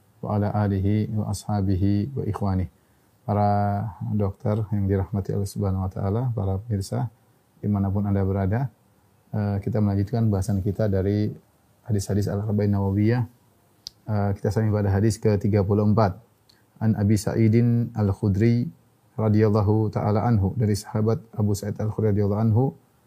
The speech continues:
qala, beliau berkata, "Sami'tu Rasulullah sallallahu alaihi wasallam yaqul." Sungguhnya aku mendengar Rasulullah sallam, eh, bersabda, "Man ra'a minkum munkaran falyughayyirhu biyadihi." Siapa di antara kalian melihat kemungkaran,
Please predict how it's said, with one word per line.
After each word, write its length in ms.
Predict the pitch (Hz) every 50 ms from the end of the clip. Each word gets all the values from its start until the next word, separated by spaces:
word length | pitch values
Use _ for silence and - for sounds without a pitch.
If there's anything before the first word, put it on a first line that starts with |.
| _ _ _ _ _
qala, 320 | - 117 117 110 110 123
beliau 240 | 113 110 110 - 110 104 104
berkata, 320 | 104 101 110 104 104 113
"Sami'tu 640 | 110 - 110 110 117 110 98 - 117 113 110 110 -
Rasulullah 480 | 107 113 110 - - 117 110 107 110 107
sallallahu 520 | 107 98 - 107 107 104 104 104 95 101 104
alaihi 160 | 101 107 104
wasallam 480 | 101 101 98 - 110 107 107 107 104 107
yaqul." 480 | 104 101 - - 117 113 101 90 - - _ _ _ _ _ _ _ _ _ _
Sungguhnya 400 | _ - 123 113 113 113 110 110
aku 80 | 98 117
mendengar 320 | 107 107 110 110 110 107
Rasulullah 240 | 101 - 110 107 98
sallam, 480 | - 110 110 110 110 107 107 107 104 -
eh, 240 | - 110 104 101 98
bersabda, 560 | 98 98 92 - 117 117 104 98 98 85 78 78 - - - _ _ _ _ _ _ _ _ -
"Man 240 | 117 120 120 113
ra'a 320 | 113 117 - - 113 110 107
minkum 480 | 113 117 120 117 110 107 - 113 110
munkaran 800 | 107 104 107 117 123 120 104 - 123 123 123 127 131 131 123 113
falyughayyirhu 880 | - 117 110 107 110 107 104 110 113 107 104 113 117 113 104 107 113 101
biyadihi." 480 | 104 104 104 104 98 101 113 95 85 - _
Siapa 400 | _ - - - 104 98 - 113
di 80 | 107 107 104
antara 160 | 95 98 101 101
kalian 240 | - 107 110 110
melihat 320 | 110 107 104 107 101 98 -
kemungkaran, 640 | - 104 101 104 98 92 107 104 110 120 123 123